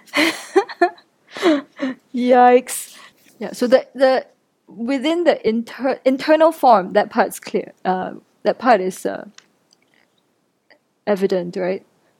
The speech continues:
That means it's within the continuum of the person. It's not something outside of the continuum, right? Yeah, I wonder what the clear part means.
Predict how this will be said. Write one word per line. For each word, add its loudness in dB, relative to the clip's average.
That 2
means 2
it's 0
within 2
the -2
continuum -4
of -4
the -4
person. -2
It's -8
not -4
something -6
outside -4
of -10
the -8
continuum, -8
right? -8
Yeah, -6
I 0
wonder -6
what -2
the -6
clear -8
part -8
means. -14